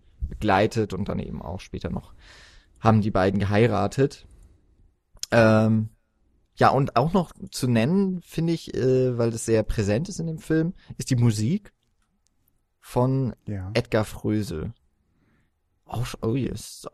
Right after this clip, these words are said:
Speaker 1: zweitausendfünfzehn war, sind da viele von diesem Film anscheinend, äh, von uns gegangen. Der ist
Speaker 2: Mhm.
Speaker 1: zweitausendfünfzehn gestorben.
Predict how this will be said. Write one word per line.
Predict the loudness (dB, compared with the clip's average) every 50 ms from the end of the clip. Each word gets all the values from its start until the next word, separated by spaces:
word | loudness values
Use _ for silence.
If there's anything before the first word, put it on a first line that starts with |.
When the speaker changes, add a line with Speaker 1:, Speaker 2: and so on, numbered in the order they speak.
| -16 -12
Speaker 1:
zweitausendfünfzehn | -6 -6 -4 -4 -4 -4 -4 -4 -4 -4 -4 -6 -4 -4 -4 -2 -2 -2 -2 -4 -6 -12 -10 -4
war, | -2 -2 0 -2 -2 -4
sind | -6 -4 -2
da | -2 -2
viele | -2 -4 -4 -4 -4 -2
von | -2 -2
diesem | -2 -2 -4 -4
Film | -4 -4 -4 -2 -2
anscheinend, | -4 -6 -6 -6 -6 -6 -6 -6 -8 -12 -16 _ -10
äh, | -10 -10
von | -8 -8 -6 -6 -4
uns | -4 -6 -6
gegangen. | -4 -2 -2 0 0 0
Der | 0 -2
ist | -2
Speaker 2:
Mhm. | -2
Speaker 1:
zweitausendfünfzehn | -4 -4 -4 -4 -4 -4 -6 -6 -6 -6 -6 -6
gestorben. | -6 -6 -4 -4 -2 -2 -4